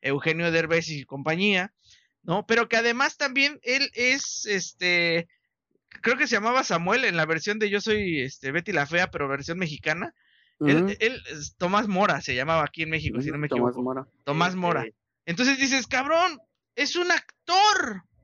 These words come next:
Speaker 1: ¿no? Que además tiene diferentes facetas, no nada más es Junior Peluche, ¿no? Y, y aún así, eh, a los fans les molestó.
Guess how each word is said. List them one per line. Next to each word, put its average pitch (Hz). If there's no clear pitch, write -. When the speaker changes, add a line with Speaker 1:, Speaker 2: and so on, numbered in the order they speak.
Speaker 1:
¿no? 220
Que 240
además 240
tiene 302
diferentes 269
facetas, 240
no 240
nada 254
más 262
es 254
Junior 247
Peluche, 254
¿no? 170
Y, 220
y 208
aún 269
así, 269
eh, 202
a 202
los 202
fans 262
les 175
molestó. 160